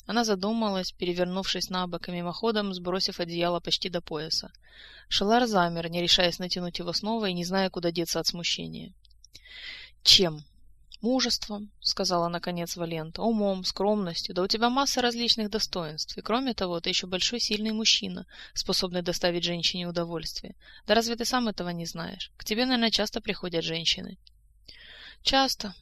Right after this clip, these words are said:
грустно согласился Шелар и стал медленно и потихоньку сползать ниже, чтобы спрятаться под одеяло, не натягивая его.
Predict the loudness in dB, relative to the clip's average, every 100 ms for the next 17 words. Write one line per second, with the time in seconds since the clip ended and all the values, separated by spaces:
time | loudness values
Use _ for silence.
0 | -8 -4 -4 -2 -2 -2 -2 -2 -4 0
1 | 2 2 2 2 0 0 0 0 -2 -2
2 | -4 -6 -8 -6 -6 -6 -6 -2 0 0
3 | 0 -2 -2 -2 -4 -6 -8 -2 -2 -2
4 | -6 -4 -4 -2 0 0 0 0 -4 -4
5 | -2 -2 -4 -6 -8 -8 -12